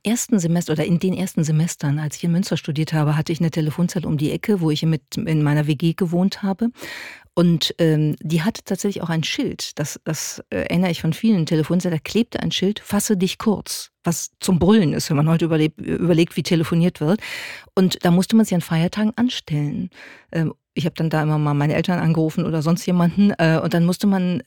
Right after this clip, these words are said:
anstehen und dann wurden die, die danach in der Schlange standen, auch relativ schnell ungeduldig, wenn man zu lang telefonierte. Also das ist echt eine, eine Verknappung, wir hatten das ja eben schon, die die Wertigkeit des Gesprächs durchaus... Ähm, bewusst gemacht hat.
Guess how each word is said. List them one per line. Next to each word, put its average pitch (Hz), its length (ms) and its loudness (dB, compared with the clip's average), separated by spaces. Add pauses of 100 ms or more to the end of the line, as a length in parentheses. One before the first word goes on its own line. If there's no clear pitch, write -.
(140)
anstehen 226 540 4
und 185 160 0
dann 170 340 2
wurden 190 240 4
die, 185 140 -2
die 170 160 -2
danach 160 400 2
in 202 80 2
der 180 80 2
Schlange 175 240 0
standen, 202 200 0
auch - 140 -2
relativ 185 240 -2
schnell 190 160 0
ungeduldig, 156 540 0
wenn 160 80 -2
man 147 140 0
zu - 120 -6
lang 156 220 0
telefonierte. 147 720 -4
Also 165 140 0
das 170 200 -2
ist - 180 -8
echt - 200 -6
eine, 180 160 2 (320)
eine 165 100 0
Verknappung, 190 600 2
wir 175 60 2
hatten 156 140 -2
das 147 120 -2
ja 175 80 -4
eben 165 180 0
schon, 185 220 0 (380)
die 180 440 0
die 170 200 2
Wertigkeit 202 800 2
des - 160 -6
Gesprächs - 800 -2
durchaus... - 640 -4
Ähm, 170 460 2 (220)
bewusst 185 380 0
gemacht - 400 -8
hat. - 240 -10